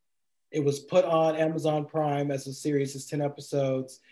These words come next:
Lena Waithe is one of the executive, she's one of the producers of it. Um, and so if you didn't know about this series, it, it is really about a Black family who moves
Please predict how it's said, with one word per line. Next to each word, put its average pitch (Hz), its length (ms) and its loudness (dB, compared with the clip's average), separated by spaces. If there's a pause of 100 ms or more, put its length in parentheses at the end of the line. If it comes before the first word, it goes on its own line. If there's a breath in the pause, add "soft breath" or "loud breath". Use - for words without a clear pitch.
(320 soft breath)
Lena 156 300 4
Waithe 156 240 8
is 147 240 -2
one 151 160 0
of 147 80 0
the 147 140 4
executive, 143 440 -2
she's 156 240 -8
one 156 140 2
of 151 100 0
the 139 120 -2
producers 139 720 -4 (560)
of 135 180 -2
it. 131 220 -4 (1200)
Um, 139 540 2
and 143 240 0
so 151 480 4
if 147 140 -6
you 147 60 -4
didn't 196 260 0
know 151 140 4
about 135 240 0
this 127 140 -10
series, 131 360 0
it, 127 180 -6
it 131 160 -4
is - 240 -12
really 139 160 4
about 127 200 -2
a 117 80 -4
Black 127 300 -2
family 123 400 -4
who 117 140 -14
moves 123 520 -8